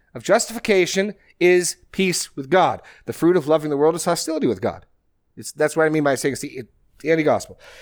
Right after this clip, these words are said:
"Do you not know that friendship with the world is enmity with God? Therefore, whoever wishes to be a friend of the world makes himself an enemy of God." All of this rooting back to our passions. "Or do you suppose it is to no purpose that the scripture says he yearns jealously over the spirit that he's made to dwell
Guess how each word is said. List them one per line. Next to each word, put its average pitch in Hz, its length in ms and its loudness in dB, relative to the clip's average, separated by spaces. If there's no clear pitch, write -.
"Do 120 100 -10
you 165 60 2
not 185 240 2
know 160 240 6
that 147 160 -4
friendship 180 340 -2
with 185 60 -6
the 175 60 0
world 143 240 2
is 117 180 -6
enmity 170 280 2
with 147 180 2
God? 113 260 2
Therefore, 143 580 2
whoever 170 300 2
wishes 156 320 -2
to 151 100 -12
be 147 60 2
a 131 60 2
friend 147 240 -2
of 139 40 -10
the 131 60 -2
world 123 180 2
makes 139 280 -2
himself 151 400 -2
an 135 160 -6
enemy 131 360 0
of 90 140 -10
God." - 320 -14
All 120 180 0
of 151 80 -2
this 151 180 -6
rooting 151 200 -4
back 127 200 -4
to 120 100 -10
our 135 100 -6
passions. - 580 -14
"Or 202 180 4
do 285 80 0
you 294 80 2
suppose 240 640 2
it 170 80 -8
is 165 100 -4
to 180 80 -2
no 196 140 4
purpose 170 360 0
that - 60 -20
the 143 80 -20
scripture - 340 -6
says 143 260 -2
he 151 80 -8
yearns 143 280 -2
jealously 143 480 0
over 131 80 -2
the 127 80 -6
spirit 131 300 -2
that 135 40 -8
he's 120 120 -12
made 127 140 -6
to 123 60 -12
dwell 120 400 2